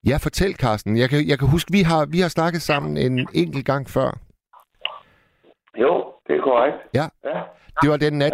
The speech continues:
Speaker 1: det
Speaker 2: Ja, ja.
Speaker 1: handlede om, øh, slagsmål.
Speaker 2: Ja, ja. Og Amanda, hun, øh, genkendte mig også med det samme. Øh,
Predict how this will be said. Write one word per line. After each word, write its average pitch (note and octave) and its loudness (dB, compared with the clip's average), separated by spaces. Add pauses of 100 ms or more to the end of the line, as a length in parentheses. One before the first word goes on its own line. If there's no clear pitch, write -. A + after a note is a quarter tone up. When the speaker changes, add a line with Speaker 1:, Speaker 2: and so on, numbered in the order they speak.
Speaker 1:
det D3 2
Speaker 2:
Ja, A2+ 2
ja. - 2
Speaker 1:
handlede D3+ 2
om, G#2 0
øh, G2 4
slagsmål. A#2+ -2 (1400)
Speaker 2:
Ja, D3 4
ja. D3 2 (160)
Og A2+ 4
Amanda, B2+ 0
hun, B2 -2
øh, A2+ 0
genkendte A2+ -2
mig G#2 4
også G#2 0
med A2 0
det G2 -6
samme. F#2 0 (1700)
Øh, - 4